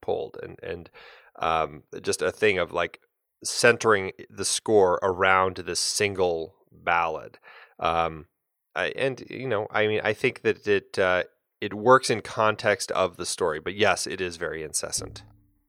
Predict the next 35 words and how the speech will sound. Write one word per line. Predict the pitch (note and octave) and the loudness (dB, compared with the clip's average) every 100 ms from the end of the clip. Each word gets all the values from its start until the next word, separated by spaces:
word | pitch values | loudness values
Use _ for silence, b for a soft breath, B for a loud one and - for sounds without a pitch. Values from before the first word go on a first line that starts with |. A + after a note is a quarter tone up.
| _ _ _ _ - _ | _ _ _ _ -20 _
Interestingly, | F#3 A3 - B2 G#2 F2 F2 | 4 6 4 4 0 -2 -4
the | - G#2 | -6 -2
thing | - B2 | 0 4
that | A2 | 6
I | G2 | 6
think | A2 G2+ | 0 -4
is | F2 | -6
the | F#2 | 0
most | G#2 F3+ F3 - B B B B | 6 6 4 -6 B B B B
fascinating | _ A#2+ G#2 - F#2+ F2 F2 | _ 6 6 6 -2 -2 -4
about | F2 F2 E2+ | 0 0 0
the | F2+ | -4
song | - E2+ E2 | -2 -2 -2
is | - A2 A2 | -6 -2 2
that | G#2 | 2
really | G#2+ A#2+ E3+ A2 F2+ - b b b b _ _ | 0 2 6 6 2 -8 b b b b _ _
in | B2+ A#2 A#2 _ - | 0 0 0 _ 0
a | G#2+ | 0
large | G2+ A2 C3 C#3 B2+ | 4 8 10 10 6
way, | A2+ B2 A2+ E2+ E2 | 2 4 6 4 -2
the | E2 | -4
song | G2 - C#3+ C#3 G#2+ G2 | -4 4 6 8 6 2
is | - G#2 F#2+ | -4 -8 0
what | G2+ F2 | 0 0
really | G2+ A2+ A2 G#2 | 0 2 2 2
actually | G2 F#2+ - F#2+ F2+ | 2 2 -2 -8 -6
saved, | - - F2+ F2+ F2 D#2+ - - | -4 0 0 0 -4 -8 -20 -10
uh, | F2+ E2 D#2+ D#2+ - | -4 -2 -4 -6 -8
this | F#2+ | -8
movie | G2+ F3+ D#3+ - | -2 -2 -2 -8
and | F#2 F#2 | -6 -2
actually | E2+ F#2+ - F2 | -2 -2 -4 -6
got | - F#2 F#2 | 0 2 2
this | F2+ F2+ | -6 -6
movie | F#2 F2 E2+ E2 E2 | -4 -4 -8 -10 -12